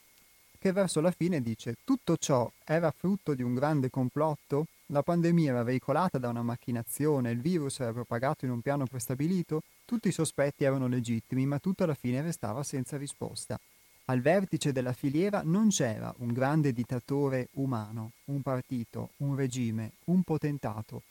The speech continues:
ma un'intelligenza artificiale. Il comandante delle forze di vigilanza, il milite plenipotenziario, era il generale algoritmo." In questo senso, eh, quindi la,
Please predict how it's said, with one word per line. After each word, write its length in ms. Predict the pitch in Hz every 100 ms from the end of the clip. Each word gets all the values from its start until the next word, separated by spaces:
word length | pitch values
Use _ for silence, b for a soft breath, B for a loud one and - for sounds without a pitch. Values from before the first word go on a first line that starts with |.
| _ -
ma 240 | 147 208 -
un'intelligenza 1120 | - 165 208 196 165 180 175 123 104 110 160 160
artificiale. 880 | 147 160 - 156 165 - 107 - 117 - _ _ _ _ _ _ _ _
Il 120 | 170
comandante 680 | - 139 127 120 147 147 123 -
delle 180 | 113
forze 400 | 110 135 151 -
di 100 | 120
vigilanza, 720 | 113 123 165 123 131 156 190 - -
il 120 | 123
milite 420 | 135 170 135 107
plenipotenziario, 1200 | - 143 147 120 113 151 170 - 107 107 127 151 -
era 320 | 131 110 135 -
il 120 | 156
generale 680 | 156 175 135 107 101 123 - _
algoritmo." 800 | 147 156 160 123 110 - 117 110 _ _ _ _ _ _ _ _ _ _
In 100 | 170
questo 300 | - 220 -
senso, 680 | 214 147 147 156 220 240 -
eh, 580 | 147 127 120 117 113 113 120 127 -
quindi 380 | 135 139 139
la, 100 | 120